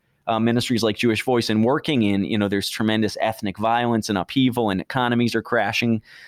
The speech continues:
uh, travel is restricted. And we have this feeling like, wow, this isn't business as usual. And so all the more reason for those who are listening today, I think Rosh Hashanah,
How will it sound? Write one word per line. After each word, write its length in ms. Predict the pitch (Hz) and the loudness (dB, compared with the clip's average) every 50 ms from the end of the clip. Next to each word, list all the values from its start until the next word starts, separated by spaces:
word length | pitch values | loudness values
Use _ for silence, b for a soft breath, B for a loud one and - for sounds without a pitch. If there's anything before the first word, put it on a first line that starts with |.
| B B | B B
uh, 220 | 85 101 104 101 95 | 0 2 2 2 0
travel 480 | - - 127 123 120 120 123 123 123 | -2 0 2 2 2 2 2 0 -4
is 140 | 120 113 - | -4 -4 -6
restricted. 640 | 113 107 - - - 123 113 107 - - 117 110 107 - - | -8 -8 -8 -8 -4 -4 -4 -4 -2 -4 -4 -4 -4 -4 -6
And 220 | 123 110 104 110 | -6 -6 -4 -4
we 100 | 135 180 | -2 -2
have 160 | 190 160 123 113 | -2 -2 0 -2
this 180 | 117 - - | -4 -4 -6
feeling 500 | - - 123 113 110 107 110 107 107 107 | -4 -2 0 0 0 0 0 -2 -2 -2
like, 260 | 107 104 101 - - | -4 -4 -4 -4 -2
wow, 340 | - - 156 123 95 82 - _ _ _ _ _ _ _ _ _ _ | 0 2 2 2 0 -2 -4 _ _ _ _ _ _ _ _ _ _
this 260 | 110 131 135 - - | -2 0 0 2 0
isn't 360 | 131 120 107 127 120 104 - | 0 0 0 -2 -2 -2 0
business 420 | - 120 117 113 120 113 110 - - | 0 0 0 0 0 -2 -2 0 -2
as 160 | 110 104 98 | -2 -2 0
usual. 560 | 110 127 151 147 117 110 101 85 82 82 - | 2 2 4 4 2 2 0 -2 -2 -4 -6
And 140 | - 98 104 | -6 -6 -6
so 260 | - - 110 107 104 | -4 -2 0 0 0
all 240 | - - 120 123 127 | 0 0 0 0 2
the 80 | 120 120 | 0 0
more 260 | 113 117 120 127 123 | 0 2 2 0 2
reason 320 | 117 104 101 98 107 101 | 0 0 0 -2 -4 -6
for 100 | - - | -6 -2
those 220 | 107 107 107 104 - | 0 2 0 2 0
who 80 | 107 | -2
are 100 | 98 98 | -2 0
listening 400 | 101 113 123 - - 135 120 104 | 0 0 0 -2 -2 -2 -4 -4
today, 320 | - - 104 104 101 92 B B B B B B | -4 -2 0 0 0 0 B B B B B B
I 80 | 117 | -2
think 180 | 107 123 104 95 | -2 -2 -2 0
Rosh 260 | 113 120 131 - - | -2 0 0 0 -2
Hashanah, 560 | 113 - - - 139 131 127 120 104 95 92 | -2 -2 -2 0 0 0 0 0 0 -2 -4